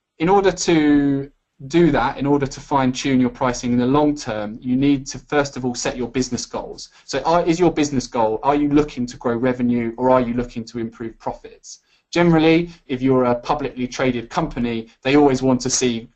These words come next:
revenue growth. So that's gonna have a very different pricing decisions versus improving profitability.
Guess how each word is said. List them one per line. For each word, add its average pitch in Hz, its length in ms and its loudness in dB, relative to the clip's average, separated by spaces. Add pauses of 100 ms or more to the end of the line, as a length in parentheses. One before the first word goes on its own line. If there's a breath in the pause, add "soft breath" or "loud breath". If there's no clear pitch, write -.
revenue 120 340 -6
growth. - 480 -16 (240 soft breath)
So 131 280 0
that's 160 220 -2
gonna 143 160 -4
have 135 120 -2
a 127 60 -4
very 139 280 2
different 131 340 -4
pricing 123 400 -2
decisions 110 600 -8
versus 120 440 -4
improving 110 480 -10
profitability. - 800 -12